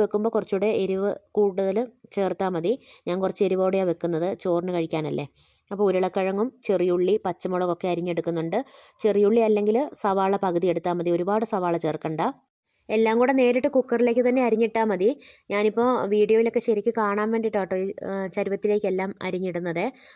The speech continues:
അത് കഴിഞ്ഞിട്ട് കുറച്ച് വെള്ളമൊക്കെ ഒഴിച്ച് ഉപ്പും മഞ്ഞളും ഒക്കെ ചേർത്ത് വേവിക്കാൻ വെക്കുക. ഒരു വിസിലടിച്ച്, ആ, വേവിച്ചെടുക്കുക കേട്ടോ ഞാൻ ചെയ്തത്. ആ, ചില കുക്കറിൻ്റെയൊക്കെ വ്യത്യാസത്തിൽ കൂടുതൽ വിസിലൊക്കെ അടിക്കേണ്ടി വരും.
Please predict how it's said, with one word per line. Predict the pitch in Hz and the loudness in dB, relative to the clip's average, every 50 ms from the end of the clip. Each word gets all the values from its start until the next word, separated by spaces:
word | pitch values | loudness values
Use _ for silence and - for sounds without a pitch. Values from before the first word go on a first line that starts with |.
| - - | -10 -4
അത് | 208 214 214 220 | -2 0 2 2
കഴിഞ്ഞിട്ട് | 214 208 208 202 220 202 | 2 0 0 -2 -2 0
കുറച്ച് | 214 202 202 - 214 208 | -2 -2 -2 -2 -2 0
വെള്ളമൊക്കെ | 190 190 196 202 190 190 185 - 190 | 0 2 2 2 2 0 0 -2 -2
ഒഴിച്ച് | 180 180 175 - - 208 202 196 | -2 -2 -4 -4 -2 -2 -2 -2
ഉപ്പും | - _ - 208 208 202 190 | -2 _ -2 -2 0 0 -2
മഞ്ഞളും | 185 185 185 180 190 185 | -4 -4 -4 -2 -2 -4
ഒക്കെ | 175 - 185 - - | -4 -4 -6 -4 -4
ചേർത്ത് | 185 180 180 175 - 214 254 226 208 | -4 -4 -4 -4 -4 -4 -2 0 0
വേവിക്കാൻ | 196 202 202 202 202 202 196 196 | 0 0 0 0 -2 -2 -2 -2
വെക്കുക. | 175 165 - 170 180 214 220 180 | -4 -2 -2 -2 -2 0 0 0
ഒരു | 196 214 214 | 2 2 2
വിസിലടിച്ച്, | 220 214 - 226 214 202 196 196 - - - 214 214 214 214 - - - - - - - 190 | 2 0 0 -2 -2 -2 -2 -6 -6 -4 -2 -2 -2 -2 -6 -16 -20 -20 -20 -18 -10 -6 -4
ആ, | 196 196 196 196 196 196 | -2 -2 -2 -2 0 0
വേവിച്ചെടുക്കുക | 202 202 202 202 - 214 196 196 - 196 | 2 2 0 0 0 -2 -2 0 -2 -2
കേട്ടോ | 175 165 175 175 180 | -2 -2 -2 -4 -4
ഞാൻ | 175 185 - | -4 -4 -4
ചെയ്തത്. | 180 175 170 185 208 254 - _ - - 180 175 180 190 | -4 -4 -2 -4 -6 -6 -8 _ -14 -10 -8 -8 -6 -6
ആ, | 190 185 185 185 180 175 - | -6 -6 -6 -6 -6 -6 -4
ചില | 196 196 190 185 202 | -2 -2 -2 -2 -4
കുക്കറിൻ്റെയൊക്കെ | 185 - - 190 196 202 196 196 214 202 | -4 -4 -4 -4 -2 -2 -2 -2 -2 -2
വ്യത്യാസത്തിൽ | 196 - 214 190 196 190 - - - 214 247 311 320 - - - _ - 226 | -2 -2 -2 -2 -2 -2 -6 -4 -2 -2 -2 -2 -4 -10 -20 -16 _ 0 2
കൂടുതൽ | 220 214 214 214 208 202 | 2 4 4 2 2 0
വിസിലൊക്കെ | 190 - - 202 190 - 202 190 | -2 -4 -6 -6 -4 -2 -4 -4
അടിക്കേണ്ടി | 180 175 - 185 190 185 175 | -4 -4 -6 -4 -4 -2 -2
വരും. | 170 175 202 | -2 -2 -2